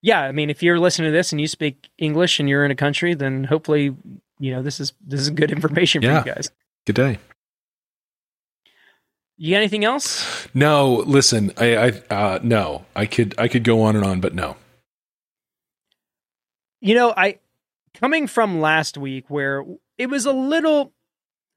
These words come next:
Speaker 1: I don't wanna say it was bleak, but it wasn't as warm and fuzzy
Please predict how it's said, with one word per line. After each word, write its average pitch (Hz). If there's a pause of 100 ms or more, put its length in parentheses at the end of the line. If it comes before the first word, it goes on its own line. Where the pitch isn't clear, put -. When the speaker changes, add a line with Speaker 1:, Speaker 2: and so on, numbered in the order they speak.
(160)
Speaker 1:
I 262
don't 339
wanna 349
say 302
it 262
was 190
bleak, 143
but 170 (600)
it 196
wasn't 220 (560)
as 180
warm 165
and 151
fuzzy 139